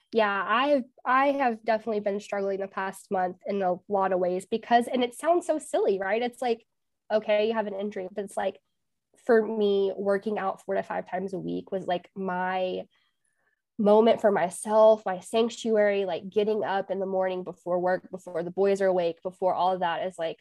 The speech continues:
my time for myself. And, like, that has really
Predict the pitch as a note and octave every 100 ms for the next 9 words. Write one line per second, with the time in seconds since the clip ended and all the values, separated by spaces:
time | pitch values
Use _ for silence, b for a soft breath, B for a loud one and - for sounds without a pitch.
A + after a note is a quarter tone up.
0 | - E3 D3+ - G3 F#3+ F#3+ F3 D#3+ -
1 | F#3 G#3 A#3+ - G3+ F3+ F3 _ _ -
2 | F#3 G3 F#3+ G3 F#3 F3+ F3+ -